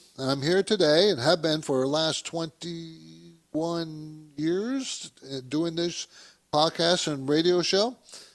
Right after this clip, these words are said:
Uh, Justin Klein's on vacation, by the way, but he'll be back next week. I'm gonna take a couple days off next week, so he'll take a, a couple of my days next week. So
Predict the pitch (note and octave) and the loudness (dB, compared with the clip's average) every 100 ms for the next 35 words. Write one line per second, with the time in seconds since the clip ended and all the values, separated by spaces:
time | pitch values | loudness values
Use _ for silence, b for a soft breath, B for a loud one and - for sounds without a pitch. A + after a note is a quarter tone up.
0 | B _ _ _ - C#3 C#3 C#3+ B2+ E3 | B _ _ _ -2 4 4 4 4 4
1 | F#3 E3+ E3+ F3+ F3 D#3+ E3+ D#3+ D3 - | 4 0 0 2 2 2 0 0 0 -2
2 | B2 A2 G2 G2 C#3+ - _ C3+ C3+ D3 | -4 -4 -4 -2 -4 -4 _ -4 -2 -2
3 | E3+ D3+ D3 C#3 C#3+ D#3+ C3 C3 D3+ - | 0 0 0 -2 -4 -6 -6 -4 -2 -2
4 | A#2+ E3 - - b b b _ A#2 C#3 | 0 -2 -4 -20 b b b _ -6 -2
5 | C#3+ - C#3 - - C#3+ C3 C3 B2+ C#3+ | -4 -2 -4 -6 -6 -6 -2 -2 0 0
6 | D3 A2+ A#2+ F#2 - G#2 A2 - B2 A2+ | -2 -4 -10 -10 -10 -8 -10 -6 -6 -4
7 | B2+ B2+ C3 A#2+ A2+ G2 - A#2 - C3+ | -6 -6 -6 -6 -10 -14 -20 -20 -20 -20
8 | A#2+ D3 C3 A2 C#3 C#3 F#2+ F2 - G2 | -10 -6 -6 -6 -6 -6 -8 -10 -10 -10
9 | G2+ G#2 B B B B B B - F3+ | -16 -18 B B B B B B 2 6
10 | E3 D#3 | 6 6